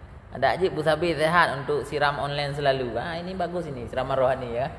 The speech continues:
Semangat orang itu walaupun jarak jauh ini. Ini memang rata-rata bukan, bukan di kampung-kampung ini, karena kalau di kampung-kampung ada pengajian ya. Ini rata-rata nih di kota-kota ataupun di pedalaman. <laughs> Tempat nggak ada sinyal. <laughs> Ha, kah? <clears throat>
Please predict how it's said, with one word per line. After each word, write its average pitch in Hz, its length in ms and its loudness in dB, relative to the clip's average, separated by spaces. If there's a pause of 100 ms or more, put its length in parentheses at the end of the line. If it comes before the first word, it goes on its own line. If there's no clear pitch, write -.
(340)
Semangat 196 480 4
orang 170 160 6
itu 165 100 -2
walaupun 190 300 2
jarak 220 240 4
jauh 220 240 6
ini. 151 240 -4 (800)
Ini 214 240 0
memang 226 160 4
rata-rata 190 480 6
bukan, 170 640 2
bukan 190 240 6
di 185 80 0
kampung-kampung 208 640 6
ini, 175 160 -2
karena 175 240 2
kalau 196 160 4
di 160 80 0
kampung-kampung 170 480 2
ada 175 160 6
pengajian 180 480 2
ya. 196 80 -4 (960)
Ini 175 240 4
rata-rata 165 480 6
nih 180 80 0
di 160 80 0
kota-kota 156 640 4
ataupun 151 260 0
di 151 80 -6
pedalaman. 143 680 2 (460)
<laughs> - 500 -14
Tempat 127 320 4
nggak 131 160 2
ada 135 80 6
sinyal. 143 480 0
<laughs> - 40 -12 (400)
Ha, 127 480 4 (160)
kah? 160 160 8 (800)
<clears throat> 240 320 8